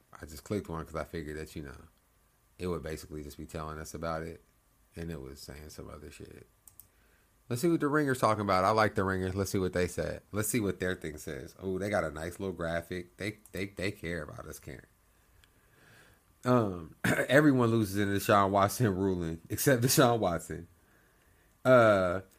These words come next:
it's hard to imagine that anybody thinks six-game suspension is the appropriate punishment for Cleveland Browns quarterback Deshaun Watson. Those in Watson's camp have long held that he should not be disciplined by the N F L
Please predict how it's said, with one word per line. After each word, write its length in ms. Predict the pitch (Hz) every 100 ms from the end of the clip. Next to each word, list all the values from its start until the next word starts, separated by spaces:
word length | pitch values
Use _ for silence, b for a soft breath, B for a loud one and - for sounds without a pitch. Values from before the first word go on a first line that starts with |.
| _
it's 100 | 113
hard 240 | 135 151 156
to 80 | 139
imagine 380 | 131 135 117
that 120 | 113 123
anybody 360 | 127 117 113
thinks 260 | 110 117 -
six-game 400 | 123 120 120 113
suspension 640 | - 95 - 123 120 110 101
is 200 | 110 92
the 160 | 95
appropriate 580 | 87 120 117 - 107 90
punishment 440 | 113 113 104 101
for 100 | -
Cleveland 460 | 95 123 120 110 101
Browns 280 | 110 110 104
quarterback 460 | 117 107 101 101
Deshaun 400 | 92 - 107 98
Watson. 420 | 98 113 110 107 98
Those 220 | 113 107
in 100 | 98
Watson's 400 | 104 107 95 87
camp 280 | 123 113 107
have 160 | 85
long 400 | 92 120 135 127
held 260 | 113 104 92
that 100 | 95
he 120 | 110
should 200 | - 90
not 280 | 92 110 107
be 100 | 107
disciplined 480 | 107 104 95 107 101
by 160 | 104
the 80 | 101
N 140 | 104
F 160 | 107 104
L 320 | 110 104 101